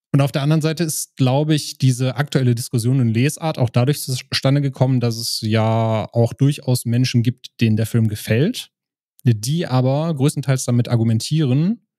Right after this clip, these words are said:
dass die Leute, die den Film nicht mögen, ihn nicht verstanden haben, weil es eben diese Mastermind-Dekonstruktion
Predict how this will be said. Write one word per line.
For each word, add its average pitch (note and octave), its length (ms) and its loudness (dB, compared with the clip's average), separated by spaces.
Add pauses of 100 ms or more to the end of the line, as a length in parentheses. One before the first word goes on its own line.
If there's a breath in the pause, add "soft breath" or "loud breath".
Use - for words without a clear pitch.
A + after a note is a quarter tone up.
(380)
dass A2+ 180 2
die B2 80 -2
Leute, A#2+ 280 2
die A2 140 0
den G#2 140 0
Film G#2+ 180 -2
nicht C3 240 0
mögen, A2 320 2
ihn A#2+ 100 0
nicht A2+ 220 0
verstanden B2+ 680 0
haben, G2 560 -2
weil C3 320 2
es B2+ 200 -2
eben B2 500 0
diese A2 540 0 (500 soft breath)
Mastermind-Dekonstruktion B2 2250 0